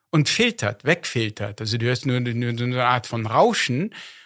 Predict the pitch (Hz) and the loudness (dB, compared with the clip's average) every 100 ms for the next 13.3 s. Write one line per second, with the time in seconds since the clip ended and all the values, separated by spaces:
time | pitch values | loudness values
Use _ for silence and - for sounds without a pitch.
0 | - 120 120 120 131 131 147 156 151 143 | -6 0 0 4 4 4 4 6 6 4
1 | - 131 131 135 127 127 160 214 214 202 | 4 4 2 2 2 2 2 0 -2 0
2 | 151 139 - 151 143 135 127 131 170 208 | 0 -2 0 4 6 6 4 4 4 4
3 | 123 120 156 190 139 131 127 - - 151 | 2 0 -2 -2 0 0 0 -2 0 2
4 | 180 180 147 135 127 120 143 147 202 - | 4 4 2 0 0 2 4 4 2 -6
5 | - - - - - 190 196 160 160 170 | -16 -16 -12 0 2 4 4 6 6 8
6 | 196 196 180 170 147 151 165 127 117 110 | 6 4 2 2 4 4 4 4 2 0
7 | 110 113 139 - 113 110 170 185 113 98 | 0 2 2 2 2 4 4 4 0 -4
8 | - 117 - 143 143 156 143 113 104 - | -4 -6 2 4 4 4 2 0 -6 -16
9 | - - - 147 131 127 131 113 120 110 | -20 -6 0 4 4 2 0 -2 -4 -4
10 | 113 110 127 104 101 - 151 117 - - | -4 -4 -4 -6 -8 2 4 4 0 -4
11 | - - _ _ 113 113 139 123 151 156 | -20 -20 _ _ -10 -6 -2 2 4 6
12 | 156 156 143 139 131 131 127 123 135 160 | 4 4 2 0 0 -2 -2 -2 0 2
13 | - 123 | 2 0